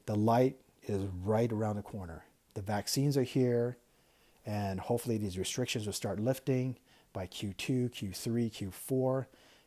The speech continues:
and everything can get back to normal when it comes down to travel. So what are some of the trends that we're seeing out there? When you're looking at some of the larger countries,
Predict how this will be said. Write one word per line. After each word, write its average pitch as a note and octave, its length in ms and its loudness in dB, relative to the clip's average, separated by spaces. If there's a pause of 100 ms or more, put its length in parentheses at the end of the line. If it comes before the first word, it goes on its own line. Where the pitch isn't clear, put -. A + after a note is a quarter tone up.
(120)
and A#2 120 -4
everything B2 580 0
can G2+ 160 -10
get G2+ 160 -2
back G2+ 200 -2
to G#2 140 -6
normal A#2+ 360 0
when G2 120 -4
it F2 60 -10
comes F#2 240 -8
down F2+ 200 -8
to G2 100 -10
travel. E2+ 540 -12 (1040)
So C3 200 0
what C3+ 240 2
are G#3 80 2
some D#3 180 2
of D3+ 60 2
the B2 60 4
trends B2 320 -2
that A#2+ 60 0
we're F#2+ 120 -2
seeing B2+ 320 0
out E2 200 -8
there? D2+ 240 -10 (540)
When C#3+ 140 4
you're E3 120 8
looking G3 280 4
at C#3 80 0
some C#3 160 2
of C3 60 0
the A2+ 80 6
larger G#2 440 0
countries, - 680 -8